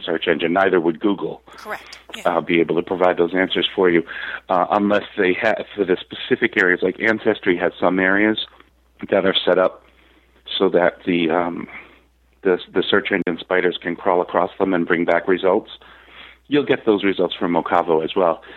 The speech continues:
Speaker 1: But any specific given database with original records,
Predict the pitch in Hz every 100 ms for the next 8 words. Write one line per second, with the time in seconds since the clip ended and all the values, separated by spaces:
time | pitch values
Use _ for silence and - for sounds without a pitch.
0 | - - - 113 117 117 - 110 - 117
1 | 101 - 101 92 87 95 95 98 104 104
2 | - - 92 98 - 104 98 101 - 98
3 | 98